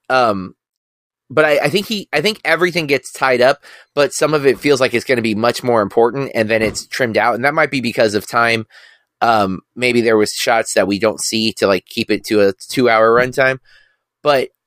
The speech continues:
nothing that made this movie, um, bad to me.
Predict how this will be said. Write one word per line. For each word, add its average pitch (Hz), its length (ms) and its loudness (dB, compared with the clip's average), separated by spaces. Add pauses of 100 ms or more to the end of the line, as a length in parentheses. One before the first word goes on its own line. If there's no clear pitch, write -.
(100)
nothing 165 520 -2
that 117 200 -2
made 127 320 -2
this 113 160 -4
movie, 107 300 -2 (160)
um, 92 380 0 (500)
bad 113 300 0
to - 120 -6
me. 120 220 -4